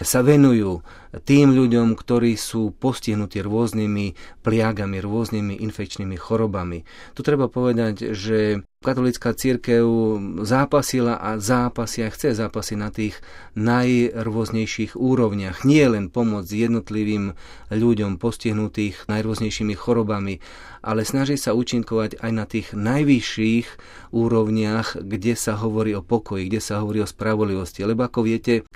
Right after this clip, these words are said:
infekčným chorobám vedú aj rôzne dôsledky vojen, nepokojov, napätí, pretože, e, vyhratá alebo prehratá vojna, to je iba jedna stránka mince. Druhou stránkou mince sú rozbité mesta, rozbité dediny, rozbitá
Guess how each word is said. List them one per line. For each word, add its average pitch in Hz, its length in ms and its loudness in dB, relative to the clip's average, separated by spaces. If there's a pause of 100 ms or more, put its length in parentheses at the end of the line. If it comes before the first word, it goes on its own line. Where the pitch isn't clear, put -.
infekčným 156 400 4
chorobám 113 720 0 (320)
vedú 120 400 2
aj 110 240 0
rôzne 139 320 0
dôsledky 104 800 -2
vojen, 98 640 0 (240)
nepokojov, 101 880 -2 (320)
napätí, 120 640 -2
pretože, 117 640 2
e, 107 400 -6
vyhratá 143 400 4
alebo 117 160 2
prehratá 131 480 0
vojna, 117 320 2
to 107 80 -2
je 107 80 0
iba 101 160 0
jedna 135 240 2
stránka 104 400 -4
mince. 98 320 -6
Druhou 147 300 2
stránkou 123 320 -2
mince 110 480 0 (320)
sú - 160 -4
rozbité 117 400 0
mesta, 117 400 0
rozbité 113 400 0
dediny, 101 480 0
rozbitá 107 720 -2